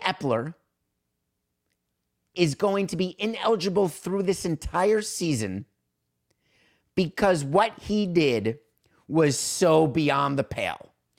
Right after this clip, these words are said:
But here's what we need you to know, came out of the Department of Investigations in the commissioner's office. Nobody above him knew what was happening. Sound familiar? Jim Crane and Jeff Luhnow had no idea what was happening.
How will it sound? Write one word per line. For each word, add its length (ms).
But 140
here's 440
what 180
we 140
need 340
you 120
to 100
know, 500
came 240
out 140
of 80
the 40
Department 360
of 40
Investigations 640
in 60
the 60
commissioner's 360
office. 440
Nobody 800
above 360
him 180
knew 140
what 180
was 160
happening. 420
Sound 300
familiar? 500
Jim 200
Crane 260
and 100
Jeff 180
Luhnow 380
had 160
no 160
idea 260
what 120
was 100
happening. 420